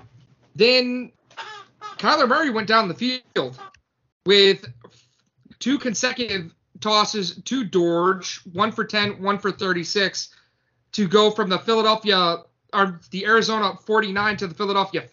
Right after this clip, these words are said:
five. Then James Conner took in and finished the game, or finished the drive, I should say. Uh, D-, Dan, I thought this Philadelphia defense was supposed to be good. Like, haven't we heard all season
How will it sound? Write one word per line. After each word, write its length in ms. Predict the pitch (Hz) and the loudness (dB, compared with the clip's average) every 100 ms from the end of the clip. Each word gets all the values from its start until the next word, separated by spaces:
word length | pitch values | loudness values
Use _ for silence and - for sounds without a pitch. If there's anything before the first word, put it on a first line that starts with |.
| - | -4
five. 580 | 180 185 131 120 135 165 - - _ _ _ _ _ _ _ | 2 2 0 -4 -4 -6 -8 -18 _ _ _ _ _ _ _
Then 220 | 185 214 190 | 2 4 4
James 300 | 214 208 - | 2 2 2
Conner 280 | 214 202 | 2 2
took 240 | 185 208 208 | 2 0 0
in 200 | 202 196 | 0 0
and 300 | 190 165 - | -4 -4 -2
finished 480 | 226 208 185 - - 175 | -2 0 -2 -6 -8 -6
the 100 | 156 | 0
game, 420 | 156 139 139 151 _ _ - | 0 0 -4 -8 _ _ -6
or 80 | 196 | 0
finished 320 | 214 202 - | 2 2 0
the 80 | 156 | 0
drive, 380 | 180 190 185 160 | 4 6 6 2
I 100 | 160 | -6
should 240 | 131 143 | -6 -10
say. 220 | 135 135 - - _ _ - _ _ _ _ _ _ _ _ - | -8 -10 -14 -20 _ _ -20 _ _ _ _ _ _ _ _ -2
Uh, 260 | 190 165 165 - _ 214 | 2 2 0 -6 _ -10
D-, 100 | 170 - - | -8 -8 -4
Dan, 200 | 120 349 | 2 4
I 80 | 339 | 4
thought 180 | 349 359 | 2 -4
this 140 | 339 | -6
Philadelphia 480 | - 247 247 - 185 | -4 0 0 -2 -6
defense 360 | 190 208 190 180 | -6 -6 -6 -6
was 120 | 165 | -10
supposed 260 | - 156 | -4 -4
to 60 | 131 | -6
be 80 | 123 | -8
good. 320 | 135 123 110 - _ _ _ _ _ | -6 -6 -8 -20 _ _ _ _ _
Like, 320 | - 202 247 - 240 190 _ - | -4 -4 -8 -16 -16 -16 _ -10
haven't 320 | 240 302 320 | -4 -4 -2
we 120 | 269 | -2
heard 240 | 214 226 226 | 4 4 4
all 240 | 196 208 | 4 2
season 480 | 208 190 170 185 190 | 2 -4 -2 -4 -4